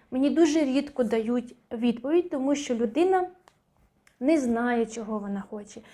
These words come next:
І звідси і є дефіцит мотивації. Зовнішня мотивація також є дуже, е, корисною,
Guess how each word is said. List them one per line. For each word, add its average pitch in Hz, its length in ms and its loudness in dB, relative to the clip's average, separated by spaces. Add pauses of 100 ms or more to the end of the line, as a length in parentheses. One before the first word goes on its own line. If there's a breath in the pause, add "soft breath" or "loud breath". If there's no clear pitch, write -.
(320 loud breath)
І 254 160 -2
звідси 254 560 2
і 233 160 -4
є 311 140 2
дефіцит 269 640 -6 (340 loud breath)
мотивації. 226 960 -4 (340 loud breath)
Зовнішня 381 540 4
мотивація 320 600 0
також 359 460 0
є 269 80 -2
дуже, 294 500 0
е, 247 160 2
корисною, 254 800 0